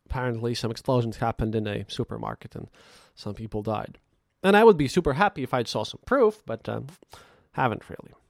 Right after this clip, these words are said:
But yeah, that's just an end note here, since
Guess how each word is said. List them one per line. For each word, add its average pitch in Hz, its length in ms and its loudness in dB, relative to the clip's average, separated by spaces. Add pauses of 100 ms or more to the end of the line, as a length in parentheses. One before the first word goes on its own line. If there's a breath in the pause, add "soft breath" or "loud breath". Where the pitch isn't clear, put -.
(320)
But 139 140 -4
yeah, 131 140 4
that's 135 180 0
just 123 240 -2
an 104 200 -2 (640)
end 135 220 0
note 113 200 -2
here, 117 220 0
since 110 280 -6